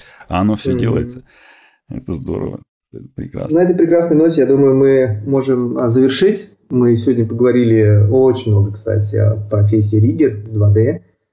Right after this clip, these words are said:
Speaker 2: Э, поняли, как идти к этой профессии, и то, что, в принципе, можно её освоить за три,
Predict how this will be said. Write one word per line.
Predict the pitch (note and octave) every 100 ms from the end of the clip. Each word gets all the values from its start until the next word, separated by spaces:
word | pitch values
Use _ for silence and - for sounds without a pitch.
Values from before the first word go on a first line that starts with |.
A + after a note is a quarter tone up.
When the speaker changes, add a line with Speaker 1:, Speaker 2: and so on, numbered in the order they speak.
| _ -
Speaker 2:
Э, | A2+
поняли, | G#2+ B2+ A#2 G#2+
как | A2+ A#2 G#2+ -
идти | C#3 G#2 - E3+
к | E3
этой | D3 C3+
профессии, | C3+ C3 A#2 A#2+ G#2 A2 G#2 G#2
и |
то, | A#2+
что, | G#2 A#2
в | G#2
принципе, | F#3 F#3+ - A2+
можно | B2 C#3 B2+
её | A#2 B2+
освоить | A2+ A2+ B2 A2+
за | G#2 G#2+
три, | G#2+ A#2 A2 G#2